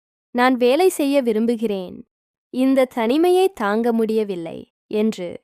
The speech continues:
அவர் குழந்தை பராமரிப்பை குறித்து கவலை தெரிவித்தாலும் நான் ஒரு பள்ளியில் ஆசிரியர் வேலை பெற்றேன்.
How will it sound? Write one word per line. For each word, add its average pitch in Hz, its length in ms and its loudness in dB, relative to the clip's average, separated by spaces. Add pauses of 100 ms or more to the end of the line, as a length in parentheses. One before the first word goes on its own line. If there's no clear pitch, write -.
(400)
அவர் 240 360 0
குழந்தை 320 480 2
பராமரிப்பை 294 800 0
குறித்து 196 680 -8 (160)
கவலை 320 520 4
தெரிவித்தாலும் 202 800 -4 (360)
நான் 220 240 0
ஒரு 214 240 2
பள்ளியில் 302 580 2
ஆசிரியர் 254 600 -2
வேலை 196 280 -2
பெற்றேன். 185 640 -12